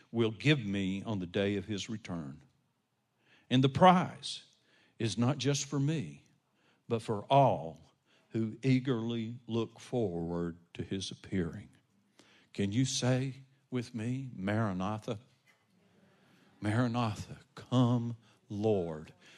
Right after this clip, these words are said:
come quickly. Save us. Get us out of this mess we're in. Come, Lord, while there's a remnant that believes. Come, Lord.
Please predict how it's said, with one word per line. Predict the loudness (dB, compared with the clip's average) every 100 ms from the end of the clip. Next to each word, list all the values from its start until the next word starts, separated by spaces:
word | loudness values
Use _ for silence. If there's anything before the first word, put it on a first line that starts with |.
| _
come | -6 -2 0 0 -4 -12
quickly. | -4 -4 -4 -8 -16 -16 -20 _ _ _ _ _ _ _ -20 -20 -18 -4
Save | 0 4 6 4 2
us. | -4 -8 -8 -10 -14 -20 -20 0
Get | 4 4
us | 2 -2
out | -2 -2
of | -4 -6
this | -8 -6 -8
mess | -10 -12 -14 -12
we're | -10 -10
in. | -10 -10 -12 -16 _ _ _ _ -20 -20 -18
Come, | -12 -2 0 0 0
Lord, | -2 -2 -4 -6 -10 -20 -8
while | 0 2
there's | 2 0
a | -4
remnant | -2 2 4 2 -8 -12 -16 -20 _ -20 _ -6
that | -6 -4
believes. | -4 0 2 2 -2 -10 -12
Come, | -10 -2 2 2 0
Lord. | -4 -8